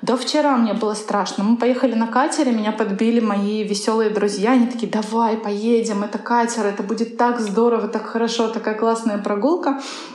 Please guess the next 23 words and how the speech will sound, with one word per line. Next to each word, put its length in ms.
Но 100
оказалось, 360
что 140
это 140
была 200
не 100
просто, 680
а, 600
не 120
просто 720
классная 400
прогулка, 720
а 120
экстремальная 720
прогулка. 600
И 80
катер 380
совершал, 600
в 40
общем, 320
какие-то 760
неожиданные 640
совершенно 840